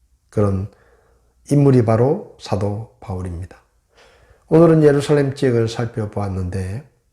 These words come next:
다음 시간에는 시리아의 다마스쿠스 지역을 살펴보도록 하겠습니다. 사도 바울이 예루살렘에서 대제사장들에게 그리스도인들을 잡아와도 좋다는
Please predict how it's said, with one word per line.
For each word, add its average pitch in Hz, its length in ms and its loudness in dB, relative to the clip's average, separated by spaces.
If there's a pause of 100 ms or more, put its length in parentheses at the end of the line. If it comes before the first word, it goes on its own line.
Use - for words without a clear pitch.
(240)
다음 110 200 2
시간에는 107 680 -4 (420)
시리아의 127 760 0 (340)
다마스쿠스 117 720 -4
지역을 143 640 0 (180)
살펴보도록 101 1120 -8
하겠습니다. 92 600 -8 (760)
사도 123 280 4
바울이 127 460 4
예루살렘에서 113 1040 0
대제사장들에게 131 1300 2 (1300)
그리스도인들을 156 720 4
잡아와도 127 800 0
좋다는 107 580 -4